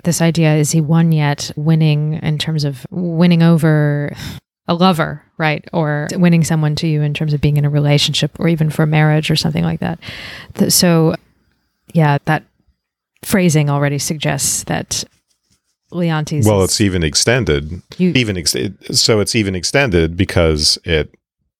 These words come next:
Speaker 2: he, Leontes will say, "You never spoke to a better purpose."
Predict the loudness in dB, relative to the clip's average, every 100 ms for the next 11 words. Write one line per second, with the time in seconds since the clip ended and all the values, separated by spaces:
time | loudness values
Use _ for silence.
0 | _ -6 -6 -4 -2 0 0 0 0 -2
1 | -2 0 2 2 0 -2 -2 -2 -4 -6
2 | -10 -16 _ _ _ -6 -2 0 0 0
3 | -2 -2 -2 -2 -2 -2 -4 -8 -12 _
4 | -6 -4 -2 -4 -2 -4 -6